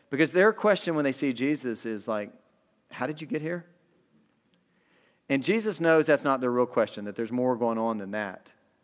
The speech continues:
That they're really there looking for more of what they received in the feeding of the five thousand. They want more of that. They want a prophet that's gonna give free food, that's gonna provide all this kind of stuff. And, uh, and,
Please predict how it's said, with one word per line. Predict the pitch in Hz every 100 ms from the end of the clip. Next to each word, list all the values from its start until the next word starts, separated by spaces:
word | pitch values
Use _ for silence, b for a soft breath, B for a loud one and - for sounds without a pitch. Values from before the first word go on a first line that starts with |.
| _ _ _ _ _
That | 120
they're | 147 135
really | 147 160
there | 143 131 127
looking | 127 127
for | 110 117
more | 113 117 110 110
of | 113
what | 110 117
they | 120 113 - -
received | 113 - 120 113
in | 107
the | 101
feeding | - 117 107
of |
the | 98
five | - 101 95
thousand. | 104 104 101 95
They | 107
want | 123 131
more | 127 123 127 120
of | 107
that. | 113 110 - b b b -
They | 151
want | 190 208
a | 180
prophet | - 151 156 160 143 131
that's | 127 117
gonna | 139 123
give | 113 123 120
free | - 127 131
food, | 127 123 117 101 90
that's | 107
gonna | -
provide | 110 107 113 113 110 101 - -
all | 113
this | 104 -
kind | 104
of | 92
stuff. | - 107 90 90 - b b b b b -
And, | 120 117 113
uh, | - 117 113 107 -
and, | 123 127